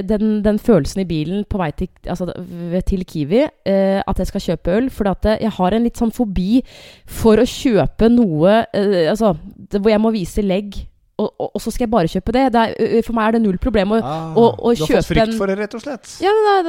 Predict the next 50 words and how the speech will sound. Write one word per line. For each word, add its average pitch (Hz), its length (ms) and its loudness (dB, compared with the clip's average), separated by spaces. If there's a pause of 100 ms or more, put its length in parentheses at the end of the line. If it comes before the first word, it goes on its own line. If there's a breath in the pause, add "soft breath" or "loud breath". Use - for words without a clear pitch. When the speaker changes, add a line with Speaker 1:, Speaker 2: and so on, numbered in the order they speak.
Speaker 1:
er, - 80 -6
ikke 285 100 -4
sant? 320 160 2
For 294 80 0
da, 277 160 4
jeg, 240 240 -4
jeg 214 300 -2 (160)
vet 190 420 -4
jeg 175 220 -2
blir 165 100 0
legga, 170 240 2
skjønner 226 320 4
du? 339 40 6 (120)
Speaker 2:
Du 160 80 2
synes 151 240 -2
det 170 160 -6
er 131 240 -4
litt - 320 -10 (240)
pinlig 107 480 -8
å 117 80 -12
bli 175 140 -6
Speaker 1:
U-, - 20 -6
Speaker 2:
legga? 247 240 4 (160)
Speaker 1:
ja, 302 240 4
jeg 330 80 6
s-, 190 160 -2
Speaker 2:
Ubehagelig? 160 720 2
Speaker 1:
jeg, 247 240 -2
nei, 302 220 4
jeg 302 160 4
synes 311 180 -4
ikke 269 140 0
det - 20 -2
er - 80 2
pinlig, 233 320 2
for 262 140 2
jeg 233 80 0
synes 220 160 0
det 233 80 0
er, 220 120 -6 (120)
jeg 254 160 4
tar 196 100 4
det - 80 -2
som 202 80 0
et - 80 -4
kompliment, 254 400 4
men 262 140 6
jeg, - 160 0
jeg 233 160 0
synes 185 200 -2